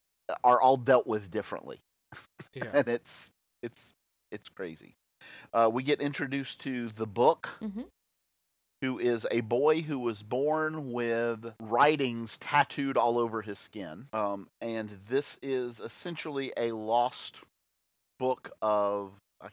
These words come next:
Speaker 1: can't remember what they call this book.
Speaker 2: The
Speaker 1: Book of
Speaker 2: Unwritten Book.
Speaker 1: Unwritten? The Unwritten Book.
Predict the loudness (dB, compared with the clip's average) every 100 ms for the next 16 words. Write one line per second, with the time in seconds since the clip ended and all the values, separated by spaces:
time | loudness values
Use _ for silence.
0 | -14 -12 -10 -8 -10 -10 -12 -12 -12 -16
1 | -16 -14 -12 -6 -4 -2 -4 -4 -6 -6
2 | -8 -8 -16 _ _ _ _ _ 0 0
3 | 2 0 -2 -8 -12 -12